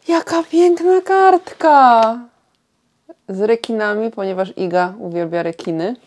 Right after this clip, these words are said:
Mały rekinek. Tu jest coś od mamy Igi. Jeżeli kojarzycie z paczki świątecznej, co było od mamy Igi. O, ja nie chcę tutaj psuć tej naklejki, taka fajna jest. To były bardzo piękne serwetki.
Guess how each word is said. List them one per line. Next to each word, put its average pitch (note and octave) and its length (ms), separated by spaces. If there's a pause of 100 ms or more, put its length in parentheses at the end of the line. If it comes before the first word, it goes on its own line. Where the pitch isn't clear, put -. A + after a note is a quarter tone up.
(200)
Mały E3 300
rekinek. - 640 (460)
Tu - 120
jest C#4 260
coś F3+ 380 (240)
od A3 200
mamy G#3+ 360
Igi. D#3 500 (540)
Jeżeli F#3+ 280
kojarzycie G3+ 680 (280)
z - 140
paczki G#3 420
świątecznej, F#3+ 800
co F3 180
było E3 280
od D#3 120
mamy E3 260
Igi. D3+ 520 (760)
O, B3 200
ja B3+ 100
nie B3+ 120
chcę A#3 200
tutaj A3 320 (200)
psuć - 320
tej G3 160
naklejki, F#3+ 440
taka F#3 220
fajna F#3 400
jest. - 540
To G3+ 120
były F#3+ 340
bardzo F#3+ 360
piękne G3 460
serwetki. G3 1000